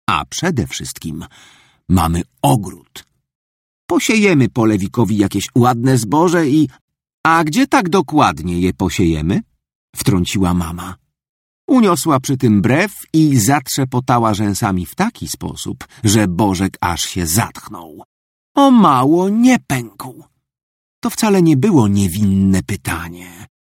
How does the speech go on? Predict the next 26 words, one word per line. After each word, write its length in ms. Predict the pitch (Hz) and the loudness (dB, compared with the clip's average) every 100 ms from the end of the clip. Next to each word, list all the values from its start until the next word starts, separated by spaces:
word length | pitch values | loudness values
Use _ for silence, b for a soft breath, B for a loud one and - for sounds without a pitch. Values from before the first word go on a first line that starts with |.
| _ _ - | _ _ -4
To 80 | 123 | 0
była 380 | 117 110 104 95 b - | 2 2 0 -4 b -2
śmiertelna 960 | - - 107 98 - 113 92 90 92 85 | -2 0 -4 -4 -4 -4 -2 -2 -4 -6
pułapka. 800 | - 82 101 - - - - _ _ _ _ _ _ - | -8 -4 -4 -6 -12 -14 -16 _ _ _ _ _ _ 0
Że 180 | 117 127 | 2 4
też 200 | 123 104 | 2 2
wujek 360 | 104 120 113 113 | 4 4 2 2
jej 180 | 101 | 2
nie 140 | 95 127 | 4 2
zauważył. 800 | 120 107 107 120 92 76 73 65 B B B B - | 2 -4 -4 -6 -6 -10 -12 -14 B B B B -2
A 100 | 117 | 0
nie 220 | 123 185 | 2 2
zauważył, 840 | 180 143 110 101 175 214 165 156 | 0 -2 -2 0 2 2 4 4
bo 120 | 135 156 | 4 2
tylko 340 | 165 139 156 | 0 2 0
zmarszczył 720 | 117 127 151 139 - 160 139 | 2 4 4 0 -2 2 2
przelotnie 520 | 127 147 131 131 117 | 4 2 0 0 -2
czoło, 400 | - 139 147 185 - B B B | 2 2 4 2 0 B B B
po 120 | 285 | -4
czym 160 | - 214 | 0 2
jak 200 | 175 127 | 2 0
gdyby 280 | 123 143 143 | 0 4 4
nigdy 360 | 156 143 123 | 4 2 4
nic 260 | 113 135 131 | 4 4 0
odpowiedział. 840 | 117 - 113 107 117 107 117 113 113 _ _ _ _ _ _ _ - 320 320 320 | -4 -4 -4 -4 -6 -6 -8 -8 -14 _ _ _ _ _ _ _ -10 -4 0 4
„Myślałem 480 | 302 - 220 220 | 4 4 2 2